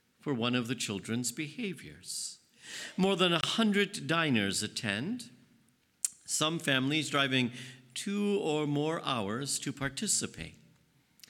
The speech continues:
These evenings out are an opportunity for families who feel isolated by a child's autism to enjoy a night out and to socialize with others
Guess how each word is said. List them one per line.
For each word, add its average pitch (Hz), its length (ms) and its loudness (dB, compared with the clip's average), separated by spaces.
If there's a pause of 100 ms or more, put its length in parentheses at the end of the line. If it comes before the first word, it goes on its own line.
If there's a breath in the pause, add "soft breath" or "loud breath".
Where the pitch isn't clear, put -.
(320 loud breath)
These 180 260 6
evenings 185 880 4 (180)
out 135 360 0
are 147 200 2
an 143 120 4
opportunity 147 840 2
for 131 180 -2
families 156 500 4
who 147 120 4
feel 143 420 4 (340 loud breath)
isolated 139 800 2
by 131 160 2
a 127 120 4
child's 135 560 2
autism 107 680 0 (640 loud breath)
to 151 140 0
enjoy 143 360 2
a 127 100 4
night 147 360 2
out - 540 -4 (560)
and 113 100 -4
to 120 80 -2
socialize 101 1300 0
with 123 240 -6
others 151 580 -4